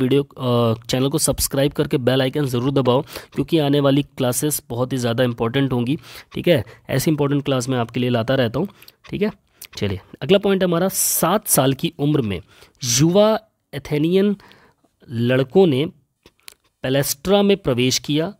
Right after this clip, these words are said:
जो एक लोकप्रिय था। At the age of seven, young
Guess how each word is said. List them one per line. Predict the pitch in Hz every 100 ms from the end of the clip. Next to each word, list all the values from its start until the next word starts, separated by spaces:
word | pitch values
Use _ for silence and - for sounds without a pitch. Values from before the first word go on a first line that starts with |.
| _ 127
जो | 165
एक | 202 -
लोकप्रिय | 120 123 123 - 131 117
था। | - - _ _ _ _
At | 127 127
the | 160 -
age | 175 196
of | 185 190
seven, | - 147 143 147 127 92 _ _ _ _ _ -
young | 117 107 147 196